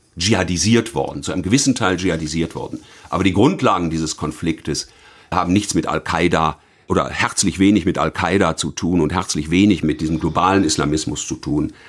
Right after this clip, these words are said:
sondern die haben ihre eigenen Grundlagen, über die dann die russische Darstellung des Konfliktes versucht hat, hinwegzutäuschen.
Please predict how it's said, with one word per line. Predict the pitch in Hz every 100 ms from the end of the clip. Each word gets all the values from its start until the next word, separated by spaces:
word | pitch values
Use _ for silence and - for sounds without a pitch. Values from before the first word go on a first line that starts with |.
| - -
sondern | 80 87
die | 90
haben | 95
ihre | 85 80
eigenen | - 87 85 78 71
Grundlagen, | 76 90 82 - 67 69 76 78 - - -
über | - 85
die | 90
dann | 95 90
die | 78 82
russische | 90 107 101 - 80 73 - _ _ 80
Darstellung | 82 92 - 87 78 76 - - - -
des | 85
Konfliktes | - 78 - 78 - 71 - _ _ _ -
versucht | - 85 104 120
hat, | 95 -
hinwegzutäuschen. | 80 - - - - - -